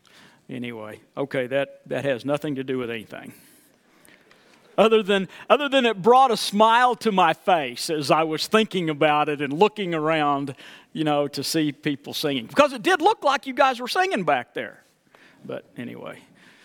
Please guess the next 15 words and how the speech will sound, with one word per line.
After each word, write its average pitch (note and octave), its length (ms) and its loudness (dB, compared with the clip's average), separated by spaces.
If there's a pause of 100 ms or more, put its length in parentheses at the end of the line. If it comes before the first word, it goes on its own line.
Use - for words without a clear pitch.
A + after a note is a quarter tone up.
(260)
everybody C#3 280 -2
wonders C3+ 260 -2
who C#3+ 140 -4
I'm C3 80 -6
talking C#3 320 -4
about C3 200 -6
now. B2+ 320 -4 (1160)
<laughs> - 840 -8
That's D3+ 200 -4
okay, C#3 300 -6
I'll C3+ 140 -2
never D3 280 -4
tell. C3+ 400 -10 (1160)
Well, A#3+ 480 0 (220)
uh, D#3 460 -2